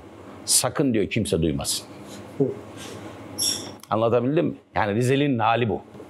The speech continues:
Yani Rize'nin geldiği nokta burası.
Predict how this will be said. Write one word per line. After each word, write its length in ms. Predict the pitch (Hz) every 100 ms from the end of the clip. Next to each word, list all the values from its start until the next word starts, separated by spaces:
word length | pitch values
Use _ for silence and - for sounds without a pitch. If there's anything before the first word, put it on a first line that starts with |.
| - - - - - - - - - - - - -
Yani 100 | 87
Rize'nin 320 | 92 113 104
geldiği 280 | 101 101 101
nokta 280 | 90 - 85
burası. 300 | 73 -